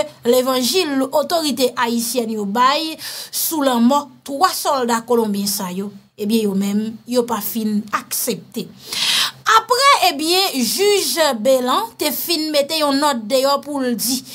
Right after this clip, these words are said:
ebyen, dirijan yo lage l de bra pandye apre yo fin mete l sou dosye asasina prezidan Jovenel Moïse, li te mande pou yo ba li bon jan materyèl pou ke li kapab enstwi dosye, pwiske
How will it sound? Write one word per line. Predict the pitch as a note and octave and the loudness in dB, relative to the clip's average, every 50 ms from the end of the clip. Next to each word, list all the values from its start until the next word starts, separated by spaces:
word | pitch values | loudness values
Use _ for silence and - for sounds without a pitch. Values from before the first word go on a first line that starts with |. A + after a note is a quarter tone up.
| - - - | -14 -14 -10
ebyen, | - B3+ A#3+ A#3+ A#3+ B3+ C4+ B3+ B3 A#3+ A#3 A3+ G#3+ - - - - _ | -2 0 0 2 2 2 2 2 2 2 0 -2 -4 -6 -12 -20 -20 _
dirijan | _ G3+ G#3 D#4 F4+ G4 G#4 G4 F#4 F#4 G#4 G4+ G4 | _ -8 -4 -2 2 2 2 2 2 2 2 2 4
yo | F#4+ F4+ | 4 4
lage | F4+ F4 D#4+ D#4 C#4+ D4+ | 4 4 2 2 2 2
l | C#4+ C4+ C4 | 2 2 2
de | A#3 B3+ E4 | 2 0 -2
bra | D#4 D4 D#4 D4 C#4+ | 0 4 4 2 4
pandye | A3+ C#4 C4+ A#3+ A3 A3+ B3+ B3 B3+ | 2 0 -2 -2 -2 0 0 0 0
apre | B3 C#4 B3 B3 C4 C4+ C4+ | 0 -4 -4 -2 0 2 2
yo | B3+ B3+ | 2 2
fin | B3 - - F4 F4 E4 D#4+ D#4+ | 0 -4 -2 -2 -2 -2 0 2
mete | D#4+ D#4 C#4+ C#4+ - D4 | 2 2 2 2 2 0
l | C4+ C4 C4 | 0 0 0
sou | B3 - - D4 | -4 -6 -4 0
dosye | B3 B3+ A#3+ A#3+ - B3+ A#3+ A#3+ | 0 0 0 0 -2 -2 -4 -2
asasina | - C#4+ C#4 - D4 C4+ C4+ - D4 B3 B3+ A#3+ | -2 -4 -2 -2 -4 -4 -4 -4 -4 -2 -2 0
prezidan | A3+ A#3 A3 A3 G#3 A3 G3+ G#3+ G#3 G3 | 0 0 0 -2 -2 -2 -4 -4 -4 -4
Jovenel | G#3+ G3+ F#3+ A3 G#3+ G#3 G#3+ G#3+ | -4 -4 -4 -4 -6 -4 -4 0
Moïse, | A3+ A#3 B3+ C#4+ E4+ F4+ F#4 F#4 F4+ F#4 F#4+ - - - - - - | 2 2 4 4 4 4 2 2 2 -2 -2 -4 -4 -8 -8 -8 -8
li | - E4+ F#4+ | -2 -2 0
te | F#4+ A4+ A4 G#4+ | 2 2 2 4
mande | A4 G#4 E4 C#4+ B3 D4 D#4+ D#4+ | 4 2 2 2 2 2 2 0
pou | D#4+ C#4+ C4 | 0 -4 0
yo | C#4 C4+ | 0 2
ba | A#3+ C4 C4 B3 | 2 4 2 2
li | A#3+ B3 B3 | 2 0 -2
bon | A3 F#3 F#3 D#4 G4+ A4 A4 G#4+ G4+ E4 | -4 -6 -2 0 2 2 2 2 2 2
jan | C#4 A#3+ C4+ D4+ D4 | 0 0 0 0 0
materyèl | C4+ C#4 C4+ C4+ C4+ C#4 C4 A3+ G#3+ A3 A#3 C4+ C#4 C4+ C4 B3 A#3+ | 2 2 2 2 0 -2 -2 -2 -2 -2 0 0 2 2 2 0 0
pou | B3 C4+ C4 A#3+ A#3+ | -2 -8 -8 -8 -8
ke | - D4+ D4 C#4+ C#4+ - - - | -8 -6 -6 -6 -8 -10 -16 -12
li | - B3+ D4+ B3 | -8 -8 -8 -4
kapab | - D4 A#3+ A3+ - - - C4+ B3+ C4+ C4+ B3 B3 B3 | -2 -2 -2 -2 -4 -6 0 2 2 2 2 0 -2 -4
enstwi | - - D4 - - - - - D4+ B3 | -4 -6 -4 -4 -4 -6 -6 -6 0 0
dosye, | B3 B3 A#3+ - - B3+ A#3 A#3 A#3 | 2 2 2 -4 -2 0 0 0 0
pwiske | A#3 A#3 A3 G#3+ G#3 - - - - G3 | -2 -6 -6 -4 -4 -4 -4 -4 -4 -6